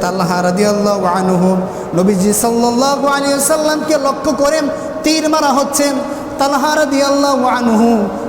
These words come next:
বুকটা পেতে দিলেন, এমনভাবে তীর আসতেই আছে, আসতেই আছে, এমনভাবে তীর বিদ্ধ হলেন, তার হযরত কাতাদা রাদিয়াল্লাহু আনহু চোখে তীর লেগে চোখটা পড়ে গেল।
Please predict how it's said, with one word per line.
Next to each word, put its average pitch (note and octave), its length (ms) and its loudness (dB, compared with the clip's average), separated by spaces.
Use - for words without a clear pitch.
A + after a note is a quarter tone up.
বুকটা F#3 420 2
পেতে F3 180 0
দিলেন, F#3 420 2
এমনভাবে F3+ 680 0
তীর A#3 160 2
আসতেই G#3 400 0
আছে, G3 260 0
আসতেই F#3 440 2
আছে, F#3 360 2
এমনভাবে D#4 540 2
তীর D#4 160 2
বিদ্ধ A#3 280 2
হলেন, A3+ 580 2
তার G3+ 180 0
হযরত G3+ 300 0
কাতাদা G#3 380 0
রাদিয়াল্লাহু G3+ 580 2
আনহু F3+ 500 2
চোখে A3+ 360 2
তীর A#3 160 2
লেগে G3+ 520 2
চোখটা G3 440 -2
পড়ে F3+ 200 2
গেল। F#3 200 0